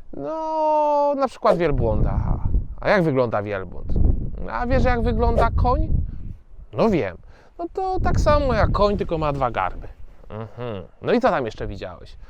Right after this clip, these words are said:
„No na przykład widziałem żyrafy.” „Żyrafy? No a jak wygląda taka żyrafa?” „No a wiesz, jak wygląda koń?” „No wiem, no to taki koń, tylko że długa szyja.”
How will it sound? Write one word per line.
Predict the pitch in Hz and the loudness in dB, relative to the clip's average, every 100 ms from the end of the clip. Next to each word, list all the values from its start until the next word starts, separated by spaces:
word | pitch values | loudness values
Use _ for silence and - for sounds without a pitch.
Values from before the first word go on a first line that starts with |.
| - - - - _ | -20 -20 -20 -20 _
„No | 208 220 | -8 -4
na | 226 220 | -2 -4
przykład | - 202 208 208 - 196 190 170 | -6 -2 0 0 -2 0 0 0
widziałem | 170 160 160 160 156 | -4 0 2 4 2
żyrafy.” | 135 147 110 104 104 110 107 101 104 - - - - - - | 0 0 0 -2 -2 -4 -6 -8 -8 -8 -8 -8 -10 -10 -12
„Żyrafy? | - - - 254 311 277 202 - 120 104 | -8 -4 0 2 2 0 -2 -6 -4 0
No | 135 | 2
a | 240 | 4
jak | 285 | 4
wygląda | 165 156 131 113 | 4 2 2 0
taka | 113 117 | -2 -6
żyrafa?” | 113 110 104 135 | -6 -4 -4 -4
„No | 160 | -6
a | 226 262 | -6 -4
wiesz, | 277 269 | -4 -2
jak | 262 | -4
wygląda | 254 254 269 269 262 | -4 0 0 0 -2
koń?” | - 302 330 | -2 -2 -2
„No | 320 | 2
wiem, | 392 339 156 123 | 6 4 4 -4
no | 165 | -8
to | - 311 269 240 208 202 208 | -6 -2 0 0 -2 -2 -4
taki | 247 240 214 | -6 -4 -4
koń, | - 214 190 | -2 -4 -4
tylko | 180 165 | -4 -4
że | 156 | 0
długa | 156 170 139 | 4 4 4
szyja.” | 127 - 101 78 | 0 -4 -10 -10